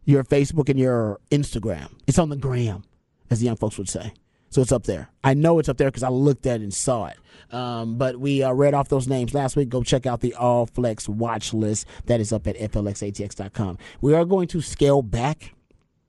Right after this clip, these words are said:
I believe the high school coverage, still gonna have some of it, but I think it's gonna scale back,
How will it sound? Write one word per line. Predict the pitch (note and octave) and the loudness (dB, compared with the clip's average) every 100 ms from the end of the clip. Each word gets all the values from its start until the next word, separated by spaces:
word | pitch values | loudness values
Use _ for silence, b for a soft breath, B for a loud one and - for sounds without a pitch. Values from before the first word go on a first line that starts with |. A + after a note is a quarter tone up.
| _ _ - - | _ _ -10 0
I | A#2+ | 2
believe | A#2 A#2+ | 2 2
the | A#2+ A2 | 2 0
high | F2+ A#2+ | 2 0
school | - B2 A2+ | 0 0 0
coverage, | C3 B2+ C3 | 0 2 0
still | - C3 | -2 -4
gonna | A#2 A2 | -2 -4
have | G#2 | -2
some | A#2 A#2 | -2 0
of | A2 | -2
it, | G#2+ | -4
but | - | -8
I | G#2+ | -8
think | A2+ | -8
it's | G2+ | -8
gonna | G2+ G2 | -8 -8
scale | - G#2 | -4 -4
back, | F#2+ G#2 | -2 -4